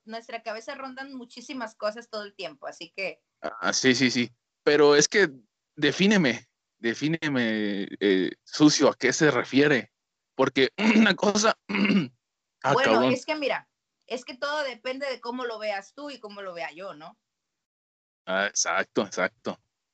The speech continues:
Speaker 1: O sea, sí, o sea, mira, lo, lo, como por ejemplo, te voy a, te voy a dar un ejemplo. Ya ves que un tiempo anduvo rondando un video por ahí de tipo,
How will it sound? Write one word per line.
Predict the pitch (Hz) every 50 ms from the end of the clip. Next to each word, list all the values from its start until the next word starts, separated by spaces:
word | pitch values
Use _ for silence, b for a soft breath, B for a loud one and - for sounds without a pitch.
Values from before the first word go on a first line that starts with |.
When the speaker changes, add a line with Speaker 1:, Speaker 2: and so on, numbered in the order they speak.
| _ _ _ -
Speaker 1:
O | 175 185 175
sea, | - 220 202 190 -
sí, | 170 - - 247 269 294
o | 285 254
sea, | 220 214 - 180
mira, | 175 220 240 254 233 185 156 - _ _ _ _ _ _ _ _ _ _ _ _ _ _ -
lo, | - 220 226 233 240 240 -
lo, | 220 220 220 226 233 226 226 196 214 214 _ - 214 220 - -
como | 247 247 247 247 220 -
por | 233 233
ejemplo, | 240 247 - 311 277 294 277 - 226 202 185 170 180 _
te | - 226
voy | 220 220 226 240
a, | 254 254 247 226 208 196
te | 214 220
voy | 214 214 226
a | 240
dar | 247 247
un | 269 277
ejemplo. | 277 _ - 254 240 247 247 - - 196
Ya | 190 190 196 202
ves | - -
que | - 320 302
un | 302 294 294
tiempo | 277 320 294 294 285 302 294
anduvo | 285 262 262 262 269 277 277
rondando | 269 262 247 226 214 208 196 202 202 208 214 233 247
un | 247 247 240 233
video | 247 233 226 220 233 226 -
por | 226 208
ahí | 196 180 175 180 190 202 202
de | 202 208 202 190 185 175 _ _
tipo, | - 196 _ - 214 208 196 180 170 160 -